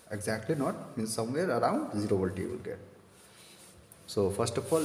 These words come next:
now just turn on this trainer kit. Now I just turned on. So this is switch. Now I turn this on.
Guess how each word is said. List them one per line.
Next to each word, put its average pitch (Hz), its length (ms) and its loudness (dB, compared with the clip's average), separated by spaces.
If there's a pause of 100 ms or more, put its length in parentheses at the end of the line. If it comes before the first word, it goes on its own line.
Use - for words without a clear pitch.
now 110 200 2
just 110 420 -2 (560)
turn 117 260 10
on 127 60 8
this 123 420 2
trainer 120 280 2
kit. 180 220 -2 (1900)
Now 123 580 -2 (100)
I 127 180 -2
just 123 440 -6
turned 127 300 6
on. 175 340 0 (1300)
So - 120 -2
this 104 200 -2
is 117 100 0
switch. 156 400 -2
Now 98 360 -2 (200)
I 107 80 -4
turn 120 360 2
this 120 320 -2
on. 202 260 4